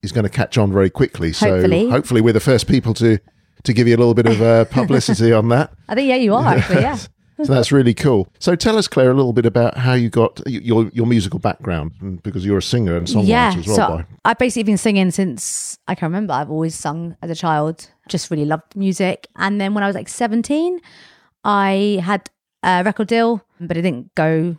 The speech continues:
Speaker 2: to plans.
Speaker 1: Who, who was that with? Anyone?
Speaker 2: Uh, Rich Records.
Speaker 1: Okay.
Speaker 2: I don't think they're going anymore.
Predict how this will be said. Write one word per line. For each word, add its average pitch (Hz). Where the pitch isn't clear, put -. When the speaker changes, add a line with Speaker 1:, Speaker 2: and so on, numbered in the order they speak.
Speaker 2:
to -
plans. 156
Speaker 1:
Who, 117
who 117
was 110
that 117
with? 92
Anyone? 107
Speaker 2:
Uh, 185
Rich -
Records. 160
Speaker 1:
Okay. 107
Speaker 2:
I 175
don't 185
think 147
they're 156
going 151
anymore. 127